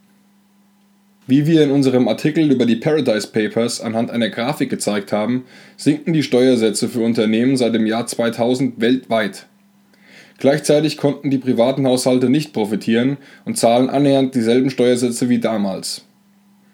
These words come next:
Die U-S-amerikanische Steuerreform ist ein weiterer Schritt in diese Richtung und erzeugt Druck auf andere Länder,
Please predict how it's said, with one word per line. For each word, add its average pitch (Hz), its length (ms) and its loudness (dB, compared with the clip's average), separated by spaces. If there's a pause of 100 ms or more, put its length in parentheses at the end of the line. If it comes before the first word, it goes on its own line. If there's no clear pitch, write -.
(580)
Die 131 120 4
U-S-amerikanische 143 800 2
Steuerreform 127 680 2
ist 127 200 -2
ein 117 120 -2
weiterer 131 380 2
Schritt 139 240 0
in 131 100 0
diese 123 220 2
Richtung 131 400 0
und 120 80 0
erzeugt 113 400 -2
Druck 143 240 -4
auf 139 180 -2
andere 117 320 2
Länder, 101 480 -2